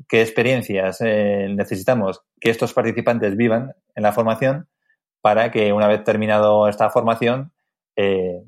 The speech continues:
hayamos alcanzado esos, esos objetivos, ¿no? Entonces, pensar en términos de experiencias y no en términos de contenidos es un poco lo que cambia la cosa, es lo que lo hace, lo hace diferente, ¿no?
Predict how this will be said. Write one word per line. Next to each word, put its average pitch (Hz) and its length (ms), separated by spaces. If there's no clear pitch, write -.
hayamos 101 400
alcanzado 104 460
esos, 92 540
esos - 200
objetivos, 98 480
¿no? - 200
Entonces, 110 340
pensar 107 340
en 120 100
términos 127 380
de 120 60
experiencias 113 540
y 107 60
no 107 80
en 110 100
términos 113 400
de 110 100
contenidos 113 640
es - 140
un 107 80
poco 110 240
lo 110 140
que 95 640
cambia 104 240
la 95 100
cosa, 98 300
es 95 160
lo 101 180
que 98 680
lo 92 120
hace, 98 300
lo 98 80
hace 98 160
diferente, 98 460
¿no? 104 200